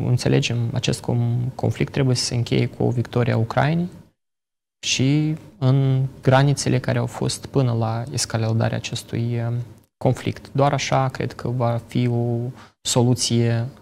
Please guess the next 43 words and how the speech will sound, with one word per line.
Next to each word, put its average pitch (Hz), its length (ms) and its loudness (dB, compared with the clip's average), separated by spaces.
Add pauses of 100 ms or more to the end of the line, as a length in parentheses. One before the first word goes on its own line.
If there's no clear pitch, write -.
haideți 113 260 2
să - 60 -2
spunem, 117 260 0
pașnică 113 600 0
după 113 300 -2
atâta 135 380 -6
sânge 117 400 -4
vărsat. - 560 -8 (580)
Alte 139 380 2
tipuri 131 400 -2
de 131 60 0
compromis 131 500 -2
eu 123 80 -2
nu 117 80 0
văd 117 200 -4
cum 113 220 -6
ar 113 100 -4
fi - 220 -8
posibile 123 580 -6
în, 120 140 -6
uh, 117 340 -8
această - 320 -6
situație. - 520 -6
Al-, 127 160 -2 (640)
probabil, 135 380 4
în-, 131 340 0
acum 127 240 -2
Federația 120 440 0
Rusă 120 160 -4
se 113 100 -4
gândește 113 360 -2
să - 140 -12
mai 113 120 -4
creeze 113 280 0
niște 117 260 -2
zone, 127 420 4 (760)
uh, 110 320 -2
pe - 120 -6
modelul, 117 400 2
nu 113 80 0
știu, - 220 -6
Transnistriei 117 720 -4
sau - 580 -6